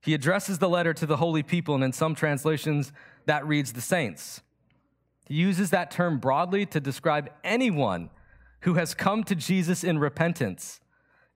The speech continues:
anyone who has fallen on their faces and said, "I can't do this. I need rescued. I have sin in my life. There is something that is keeping me from you, God. I need to be made new. I need to be born again. I need to start over."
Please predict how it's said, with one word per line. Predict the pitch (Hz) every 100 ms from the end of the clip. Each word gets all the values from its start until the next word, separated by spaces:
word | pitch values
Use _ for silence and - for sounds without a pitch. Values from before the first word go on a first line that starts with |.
| -
anyone | 196 262 214 185 135 117 - - -
who | 196
has | 180 -
fallen | 190 190 196
on | 196
their | 180
faces | - 196 185 170 151
and | 151 139
said, | 165 156
"I | 170
can't | 170 196 190
do | 151 190
this. | 151 92 - - - _ _ _ _ _ _ 139
I | 190
need | 208 190 208 151
rescued. | 143 175 - 165 107 90 - _ _ _ _ -
I | 185
have | 190 196 147
sin | - 202 202 196
in | 175
my | 160
life. | 156 156 143
There | 175
is | 165
something | - 208 220 214 185
that | 165
is | 139 - -
keeping | - 220 226 202
me | 180 185
from | - 170
you, | 160 170
God. | 160 156 -
I | 165
need | 165 214 -
to | 151
be | 180
made | 156 156 143
new. | 180 202 156 -
I | 147
need | 175 202
to | 160
be | 156
born | 165 170
again. | 156 170 165
I | 160
need | 190
to | 143
start | - - 170 170
over." | 143 180 160 107 87